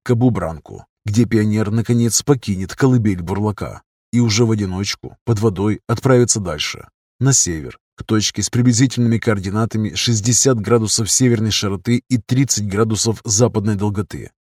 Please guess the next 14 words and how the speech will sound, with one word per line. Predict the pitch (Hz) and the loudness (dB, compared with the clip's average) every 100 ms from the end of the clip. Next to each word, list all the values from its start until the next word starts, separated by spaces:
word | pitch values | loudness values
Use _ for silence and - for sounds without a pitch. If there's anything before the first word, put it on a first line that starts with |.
| _ | _
Первоначальный | 127 120 110 - 104 104 104 | 2 4 2 2 2 2 0
план | 101 104 104 | 0 0 0
подразумевал | 117 117 104 113 107 113 107 | 0 0 2 2 2 2 2
проводку | 117 117 131 120 | 2 4 2 0
дока | 87 110 110 | 0 -2 0
через | - 120 113 | 0 0 0
Панамский | - 123 117 - 98 | 0 0 0 -2 -4
канал, | 117 82 55 - _ _ - | -4 -4 -10 -18 _ _ -4
но | 117 | -2
слишком | - 135 - 131 110 | 2 0 2 -2 0
уж | 120 - - - | -2 -2 -8 -4
это | 117 139 | 2 4
людное | 123 101 107 110 | 4 2 0 -2
место. | 90 - - - | -4 -6 -6 -14